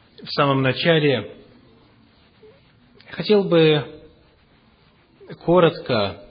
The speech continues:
упомянуть, затронуть проблему одиночества.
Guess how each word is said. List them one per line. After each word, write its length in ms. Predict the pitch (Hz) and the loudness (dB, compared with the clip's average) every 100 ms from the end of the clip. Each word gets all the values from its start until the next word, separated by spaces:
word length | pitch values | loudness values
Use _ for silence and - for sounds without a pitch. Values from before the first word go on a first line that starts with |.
| - _ _ _ _ _ _ _ - | -20 _ _ _ _ _ _ _ -18
упомянуть, 720 | 135 143 143 139 160 165 160 - - - - _ _ - | -6 -2 0 2 2 2 -2 -16 -20 -20 -20 _ _ -16
затронуть 720 | 131 120 131 143 151 147 135 - - - _ - - _ - | -12 -8 -4 2 2 2 -2 -6 -14 -20 _ -20 -20 _ -10
проблему 880 | 139 135 139 147 143 139 131 123 - - - - | -4 -4 0 0 0 0 0 -2 -8 -12 -10 -10
одиночества. 1080 | 110 117 127 117 90 - - - 69 67 | -8 -4 -2 -4 -6 -10 -12 -16 -18 -18